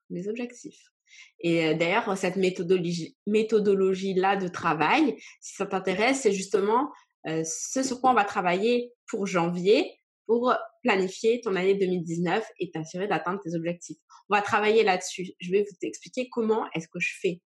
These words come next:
Ok ? Comment est-ce que tu vas faire ? Quels outils tu dois utiliser ? Comment on s'y prend ? C'est quoi la réflexion à avoir ? Donc, si ça t'intéresse, inscris-toi maintenant parce que t'as compris, en janvier, ce sera plus cher. <laughs> Donc, euh, voilà,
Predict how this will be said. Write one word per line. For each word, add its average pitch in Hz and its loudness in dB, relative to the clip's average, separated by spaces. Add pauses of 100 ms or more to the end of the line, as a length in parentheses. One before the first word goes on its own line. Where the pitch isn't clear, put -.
(420)
Ok ? - -4 (440)
Comment 226 2
est-ce 202 -4
que 185 -10
tu - -12 (200)
vas 151 -4
faire ? 277 2 (320)
Quels 175 0
outils 180 -8
tu - -20
dois 175 -10
utiliser ? 196 -8
Comment 226 -4
on 220 -4
s'y - -10
prend ? - -10 (140)
C'est - -20
quoi 269 2
la 190 2
réflexion 180 -8
à - -6
avoir ? - -12 (360)
Donc, 160 0
si 220 -4
ça 220 -8
t'intéresse, 220 -2 (340)
inscris-toi 277 0
maintenant 233 0
parce - -10
que 220 0
t'as 185 -4
compris, 185 -6 (180)
en 180 -4
janvier, 165 -4
ce - -20
sera 175 -14
plus 160 -8
cher. - -2
<laughs> - -12
Donc, 262 2
euh, 254 6
voilà, 254 4